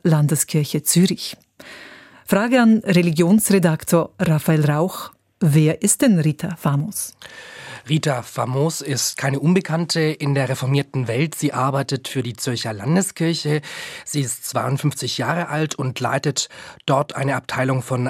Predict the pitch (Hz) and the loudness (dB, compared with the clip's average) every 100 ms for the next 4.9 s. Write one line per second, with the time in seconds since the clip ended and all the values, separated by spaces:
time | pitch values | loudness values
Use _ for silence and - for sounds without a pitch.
0 | - 147 - - 135 - 143 147 135 123 | -4 -8 -8 -8 -6 -2 0 0 -2 -2
1 | 135 123 120 120 113 - - 147 180 156 | -2 -2 -4 -6 -8 -10 -6 -2 -2 -2
2 | 156 165 139 120 151 135 135 123 117 - | -2 -2 -2 -4 -6 -4 -4 -4 -4 -8
3 | _ 131 135 151 151 143 - 120 113 - | _ -2 0 0 0 0 -4 -8 -10 -6
4 | 139 180 202 180 - 160 160 160 | 0 2 2 -2 -2 -2 0 -2